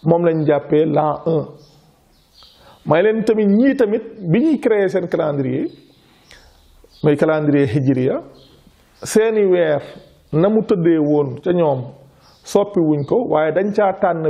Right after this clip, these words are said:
benn ne léegi weer bii mooy nekk suñu premier mois,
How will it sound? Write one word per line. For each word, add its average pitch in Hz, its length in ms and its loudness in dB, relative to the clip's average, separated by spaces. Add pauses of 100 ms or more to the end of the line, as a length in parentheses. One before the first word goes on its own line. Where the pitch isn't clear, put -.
benn 156 300 0 (1500)
ne 165 160 4
léegi 190 640 0
weer 190 400 2
bii 175 320 0
mooy 170 240 0
nekk 175 300 -2
suñu 165 260 0
premier 170 400 2
mois, 139 320 -6